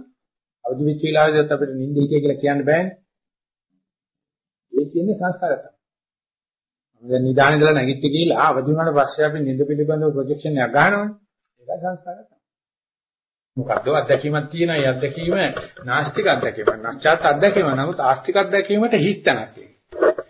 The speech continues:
ආස්තිකත්වයේ හිස් තැනට අපි නිින්ද කියලා මැනිෆෙස්ටේෂන් එකක් දානවා. නිින්ද කියලා නම දානවා. ඒකෙත්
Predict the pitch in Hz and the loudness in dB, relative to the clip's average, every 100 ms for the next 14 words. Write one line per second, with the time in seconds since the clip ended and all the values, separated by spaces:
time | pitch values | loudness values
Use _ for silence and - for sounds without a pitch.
0 | _ - 135 - 190 190 180 127 143 - | _ -8 -6 -2 -2 2 2 2 0 0
1 | 214 226 220 160 220 359 - _ _ 151 | 0 0 -2 0 -2 -2 -14 _ _ -10
2 | 151 202 233 226 202 190 170 160 - 139 | -6 -4 0 0 2 0 0 -2 -2 -4
3 | 135 131 120 123 147 175 151 170 202 196 | -4 -4 -6 -6 -8 -8 -6 0 2 2
4 | 165 143 131 127 175 208 156 160 185 269 | 0 -2 -2 -4 -2 -2 0 0 2 0